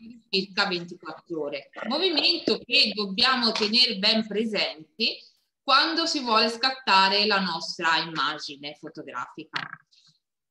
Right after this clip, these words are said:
Il movimento di rivoluzione non va a influire la nostra fotografia, se non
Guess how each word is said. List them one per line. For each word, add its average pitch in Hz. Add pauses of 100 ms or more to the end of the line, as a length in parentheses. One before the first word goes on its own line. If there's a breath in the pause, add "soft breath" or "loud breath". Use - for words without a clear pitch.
(100)
Il 294
movimento 233
di 196
rivoluzione 247 (240)
non 247
va 226
a 185
influire 185
la 170
nostra 165
fotografia, 170
se 320
non 262